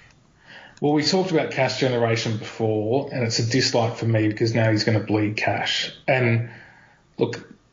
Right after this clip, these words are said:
you can hold him through the buy rounds, and that's probably the smartest move, but you might lose fifty K here,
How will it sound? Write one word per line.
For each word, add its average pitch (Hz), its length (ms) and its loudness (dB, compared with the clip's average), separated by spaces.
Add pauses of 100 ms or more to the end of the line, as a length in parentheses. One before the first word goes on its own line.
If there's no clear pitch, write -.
(280)
you 156 140 2
can 135 100 2
hold 139 260 2
him 165 120 2
through 151 340 0
the 135 80 -2
buy 135 240 2
rounds, 156 400 2
and 123 120 -2
that's 123 280 -4
probably 127 320 -2
the 107 100 -6
smartest 127 540 0
move, 151 300 0
but 123 100 2
you 123 100 0
might 127 280 2
lose 117 360 0
fifty 113 300 -2
K 117 300 0
here, 117 340 0